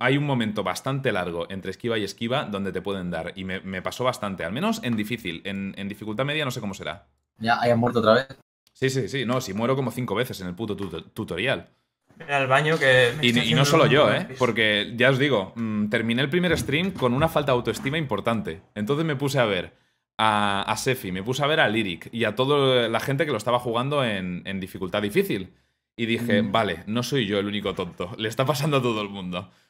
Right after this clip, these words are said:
Speaker 1: Todos moríamos bastante, pero por lo que dice Garmi, porque es que los enemigos meten un huevo.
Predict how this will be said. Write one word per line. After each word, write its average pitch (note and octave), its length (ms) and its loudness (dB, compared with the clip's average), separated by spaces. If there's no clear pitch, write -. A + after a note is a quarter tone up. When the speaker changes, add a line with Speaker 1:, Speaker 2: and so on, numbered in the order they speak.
Speaker 1:
Todos C3+ 200 2
moríamos C3 340 2
bastante, B2 460 0
pero A2+ 320 0
por B2 120 2
lo B2 120 4
que B2 80 2
dice E3+ 180 2
Garmi, C#3 320 2
porque G2+ 260 -4
es A#2 80 -4
que D3+ 120 -2
los C#3 180 -2
enemigos A2+ 400 -2
meten E3 220 -4
un E2+ 180 -8
huevo. E2+ 340 -4